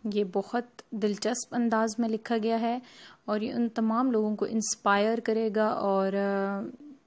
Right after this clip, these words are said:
टच करेगा जो लोग बहुत वहम का शिकार होते हैं और जहाँ कहीं भी किसी भी डिजीज़ के बारे में सिम्टम्स पढ़ते हैं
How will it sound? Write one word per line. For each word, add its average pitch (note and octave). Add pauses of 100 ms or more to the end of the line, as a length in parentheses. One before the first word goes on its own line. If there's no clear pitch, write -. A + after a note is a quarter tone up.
(360)
टच B3
करेगा G#3
जो G#3
लोग G3
बहुत A3
वहम A3
का A3+
शिकार A3
होते A3
हैं A3
और G3 (520)
जहाँ G#3+
कहीं A3
भी G#3
किसी A3
भी G#3+
डिजीज़ G3+
के A3+
बारे G#3
में G3+
सिम्टम्स G#3+
पढ़ते G3+
हैं G#3